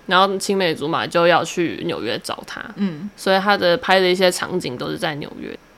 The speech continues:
Speaker 1: 哦，他就，他刚认识那白男的时候，就有问他不知道，知不知道姻缘这个词。
Speaker 2: 嗯。
Speaker 1: 然后他就说，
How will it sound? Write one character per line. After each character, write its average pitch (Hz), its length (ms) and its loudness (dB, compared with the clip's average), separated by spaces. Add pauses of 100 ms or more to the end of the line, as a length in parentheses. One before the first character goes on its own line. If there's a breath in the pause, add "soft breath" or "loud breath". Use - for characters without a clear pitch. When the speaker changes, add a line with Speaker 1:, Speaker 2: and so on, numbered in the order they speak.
Speaker 1:
哦， 233 100 10
他 330 160 12
就， 339 220 10
他 320 140 8
刚 339 100 2
认 320 120 10
识 320 120 4
那 302 140 10
白 180 240 6
男 185 140 4
的 170 140 0
时 - 80 0
候， 208 140 4
就 208 140 4
有 175 100 6
问 185 180 4
他 175 220 2
不 180 40 -6
知 185 60 2
道， 185 100 6
知 190 200 -6
不 196 80 -2
知 226 60 6
道 220 100 12
姻 185 180 4
缘 185 220 0
这 151 80 -6
个 - 60 -12
词。 - 280 -12 (240)
Speaker 2:
嗯。 202 220 -2
Speaker 1:
然 190 80 4
后 196 60 4
他 220 60 2
就 220 140 2
说， 196 320 2